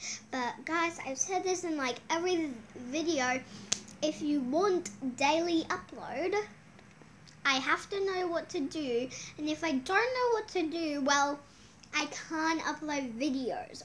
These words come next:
okay? So you guys, if, okay,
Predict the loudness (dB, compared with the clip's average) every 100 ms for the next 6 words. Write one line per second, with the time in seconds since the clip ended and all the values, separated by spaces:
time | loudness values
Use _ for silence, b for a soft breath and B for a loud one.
0 | -10 -10 -4 0 2 0 B B -4 0
1 | 0 4 10 12 10 6 0 0 0 0
2 | -2 -10 -18 -20 -20 B B B B -2
3 | 0 0 -6 -12 -6 -6 -6